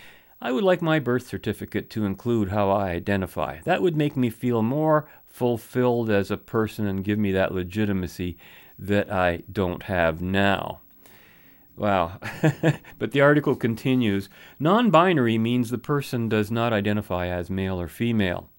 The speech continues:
Hickey applied for a non-binary birth certificate in April and is believed to be the first in Canada to do so. The case will be in Newfoundland and Labrador Supreme Court on July twenty-eighth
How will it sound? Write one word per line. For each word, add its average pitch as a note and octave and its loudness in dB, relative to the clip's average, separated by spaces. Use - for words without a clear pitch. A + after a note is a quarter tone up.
Hickey B2+ 2
applied A#2 4
for A2+ 0
a G#2+ 4
non-binary A2+ 2
birth C3 0
certificate G#2 -4
in G#2 2
April B2 2
and B2+ 0
is C3+ -4
believed C4 -4
to F#3 -2
be F#3+ 0
the E3 -2
first G3+ 0
in C3+ -2
Canada A2+ -2
to G#2+ -6
do G#2+ 2
so. - -4
The G#3+ -2
case A#3 0
will F3 2
be D3 2
in A#2 4
Newfoundland G#2 0
and F#2+ -2
Labrador G2 0
Supreme G2 -4
Court A2+ 0
on E2+ -6
July F#2 -2
twenty-eighth - -4